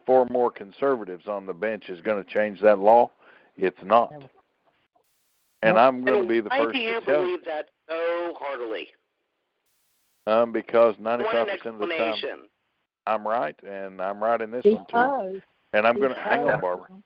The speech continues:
Speaker 1: Hang on.
Speaker 2: Yeah.
Speaker 1: I'm gonna tell you why. Okay, because number one, it's settled case law. That's gonna be one big argument.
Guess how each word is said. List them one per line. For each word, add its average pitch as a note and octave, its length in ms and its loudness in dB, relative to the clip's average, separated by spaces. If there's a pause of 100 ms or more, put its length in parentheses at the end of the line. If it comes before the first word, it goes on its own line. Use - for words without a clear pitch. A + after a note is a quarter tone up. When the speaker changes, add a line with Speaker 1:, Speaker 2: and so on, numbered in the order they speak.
Speaker 1:
Hang C3+ 240 -4
on. B2 160 -6 (180)
Speaker 2:
Yeah. F3+ 240 -20 (240)
Speaker 1:
I'm A2+ 140 -4
gonna B2 160 -4
tell C#3 240 2
you G#2 160 -2
why. E2 140 -6 (1600)
Okay, G#2 360 4
because G#2 340 -2
number B2 240 0
one, A2 260 -4
it's G2 200 -12
settled G2+ 340 0
case G2 240 -6 (100)
law. - 280 -12 (400)
That's A2 280 0
gonna B2+ 180 -4
be A2 320 -2
one G#2 500 -6
big G2 240 2
argument. E2+ 440 -4